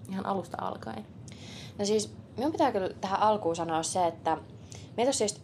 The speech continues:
Speaker 2: yksi päivä mietin, että, tota, puhuinkohan me tästä jo viime jaksossa? Siis nyt en kyllä muista.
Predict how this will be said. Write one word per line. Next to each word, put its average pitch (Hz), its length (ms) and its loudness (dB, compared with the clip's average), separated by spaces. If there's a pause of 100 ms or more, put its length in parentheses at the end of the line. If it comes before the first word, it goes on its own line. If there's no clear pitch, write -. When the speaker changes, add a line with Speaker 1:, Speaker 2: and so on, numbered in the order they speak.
Speaker 2:
yksi 240 200 0
päivä 165 200 6
mietin, 180 540 2 (580)
että, 175 520 6 (800)
tota, 175 520 6 (480)
puhuinkohan 285 440 2
me 180 60 -2
tästä 170 260 -2
jo 170 60 2
viime 165 280 2
jaksossa? - 440 -2 (440)
Siis - 140 -4
nyt 349 220 0
en 185 100 0
kyllä 156 120 -2
muista. 156 320 -2